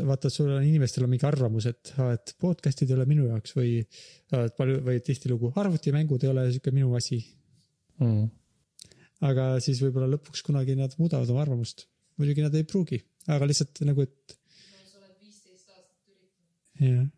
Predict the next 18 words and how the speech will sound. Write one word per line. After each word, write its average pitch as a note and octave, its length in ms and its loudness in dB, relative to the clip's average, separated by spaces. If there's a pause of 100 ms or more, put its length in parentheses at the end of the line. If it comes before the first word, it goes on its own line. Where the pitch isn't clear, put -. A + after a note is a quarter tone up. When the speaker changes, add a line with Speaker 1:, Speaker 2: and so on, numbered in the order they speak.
(200)
Speaker 1:
äh, B2 360 2 (540)
aga C3+ 260 2 (1600)
näed, D3+ 180 2
see D3 140 2
nagu C#3 220 4
kuidagi D3 260 2
sul C#3+ 160 2
on C3 80 0
tekkinud C#3 380 0
mingi B2+ 180 2
mulje C#3+ 300 4 (760)
mingist B2+ 400 0
meediast B2+ 560 0 (240)
või B2 400 0
mõnikord B2+ 460 0
ainult A#2+ 180 -2
mingist B2+ 240 -2
e-, C#3+ 80 -2